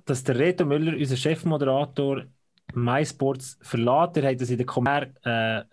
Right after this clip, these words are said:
wollen wissen. wo er hergeht, warum er geht. Der Reto Müller, unser Chefkommentator, wird MySports verlassen. Er wird, äh, ab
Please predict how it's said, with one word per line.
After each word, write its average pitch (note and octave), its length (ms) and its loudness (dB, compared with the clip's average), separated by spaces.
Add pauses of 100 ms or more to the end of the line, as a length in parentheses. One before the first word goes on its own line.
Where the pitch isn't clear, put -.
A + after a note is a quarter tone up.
(100)
wollen A#2+ 320 2
wissen. B3 540 0 (420)
wo C3+ 180 0
er G3+ 100 2
hergeht, E3+ 580 2
warum C#3 380 2
er F#3 80 2
geht. E3+ 340 0 (280)
Der A#2+ 80 0
Reto E3+ 240 0
Müller, D3+ 240 0
unser C#3 160 -4
Chefkommentator, C3 680 -2
wird B2 140 0
MySports C3 500 -2
verlassen. C3 360 0
Er A#2+ 40 -4
wird, B2 240 -2
äh, A#2+ 40 -2
ab A2 220 -4